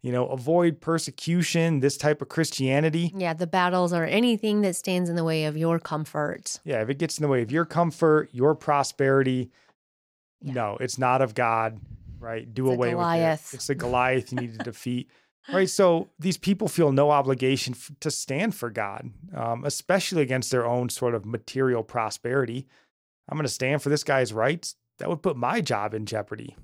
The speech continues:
Speaker 1: Not gonna do it, right? I'd rather just arrest him.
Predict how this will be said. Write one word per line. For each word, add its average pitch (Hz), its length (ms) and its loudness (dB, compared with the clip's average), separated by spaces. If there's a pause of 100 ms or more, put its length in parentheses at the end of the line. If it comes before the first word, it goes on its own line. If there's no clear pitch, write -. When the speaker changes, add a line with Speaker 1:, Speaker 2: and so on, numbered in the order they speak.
(380)
Speaker 1:
Not 139 460 -2
gonna 135 180 0
do 110 220 -6
it, - 100 -10
right? 117 320 -2 (420)
I'd 113 120 -10
rather 131 220 2
just 123 240 -4
arrest 131 440 0
him. 160 320 0